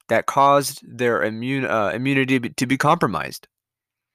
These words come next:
And then covid took over, and then the next thing you know, they were dead." So covid is scary to some people just because it kills people. But, like, ev-, the flu kills tens of thousands every year, and no one gives a fuck.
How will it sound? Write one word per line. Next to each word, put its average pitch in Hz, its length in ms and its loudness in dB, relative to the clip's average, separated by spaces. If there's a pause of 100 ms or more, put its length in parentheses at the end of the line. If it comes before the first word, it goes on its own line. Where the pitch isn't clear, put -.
(1120)
And 117 100 0
then 113 100 -2
covid 120 280 -2
took 139 200 -2
over, 117 380 0
and 117 140 -2
then 110 160 -4
the 107 80 -2
next 107 200 -2
thing 127 100 -6
you 123 60 -4
know, 104 140 0
they 107 100 2
were 131 80 -2
dead." 156 200 0
So 110 220 0
covid 131 400 0
is 135 100 -2
scary 240 420 4
to 151 100 2
some 117 300 2
people 104 260 -6
just 117 200 -8
because 139 320 -2
it 170 100 -4
kills 175 340 2
people. 113 300 -6
But, 120 260 0
like, 139 220 2
ev-, 240 180 6 (440)
the 202 80 4
flu 277 360 2
kills 143 400 2 (460)
tens 208 280 4
of 151 80 4
thousands 170 400 6
every 135 240 4
year, 156 480 4
and 147 140 2
no 147 100 4
one 135 180 2
gives 117 220 2
a 101 60 2
fuck. 73 280 0